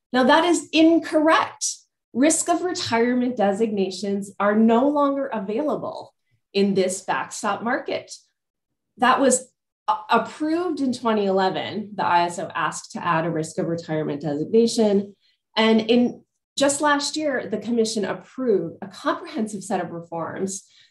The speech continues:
the I S O has been pursuing to move the risk of retirement designation into its mandatory reliability must-run backstop program. And that's where the I S O says itself, resources can and should go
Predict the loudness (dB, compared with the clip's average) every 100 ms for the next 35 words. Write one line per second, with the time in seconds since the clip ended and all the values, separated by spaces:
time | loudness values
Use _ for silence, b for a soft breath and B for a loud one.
0 | -2 2 4 6 4 4 2 0 -2 0
1 | 2 0 -6 -2 2 2 2 -6 -8 _
2 | _ 4 6 8 6 4 2 0 0 -4
3 | -6 -6 -4 -4 -4 -2 -2 -2 -4 -6
4 | -6 -6 0 2 4 2 2 6 6 8
5 | 6 2 -2 -2 -4 -6 -4 0 2 4
6 | 4 2 4 2 0 -4 -6 -4 -2 -2
7 | -4 -8 -6 -8 -4 -2 -2 -6 b b
8 | b 4 6 6 4 2 2 4 4 4
9 | 2 0 -2 0 0 -2 -2 0 0 -4
10 | _ _ _ _ 0 2 0 -2 -4 -6
11 | -4 0 0 0 -2 0 -2 0 0 0
12 | -6